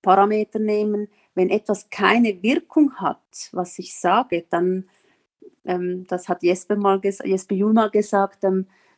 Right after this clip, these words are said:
w-, wenn nichts mehr hilft, versuch es mit der Wahrheit. Und diese Wahrheit, die muss man <laughs> manchmal fi-, suchen gehen, weil die war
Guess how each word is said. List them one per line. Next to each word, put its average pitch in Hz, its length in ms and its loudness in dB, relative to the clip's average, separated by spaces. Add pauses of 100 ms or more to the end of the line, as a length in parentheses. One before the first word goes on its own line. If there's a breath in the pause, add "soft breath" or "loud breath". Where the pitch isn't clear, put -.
w-, - 260 -6
wenn 190 220 4
nichts 247 360 0
mehr 220 140 6
hilft, 214 640 0
versuch 220 540 -2
es 185 160 -2
mit 180 260 0
der 151 200 -4
Wahrheit. 156 580 2 (760 soft breath)
Und 180 280 -8
diese 185 340 -2
Wahrheit, 196 600 4
die 226 100 -2
muss 247 220 0
man 214 220 0
<laughs> - 20 -4
manchmal 196 540 0
fi-, 180 240 -10
suchen 262 560 -2
gehen, 165 380 -4
weil 170 160 -4
die 208 240 -6
war 180 280 0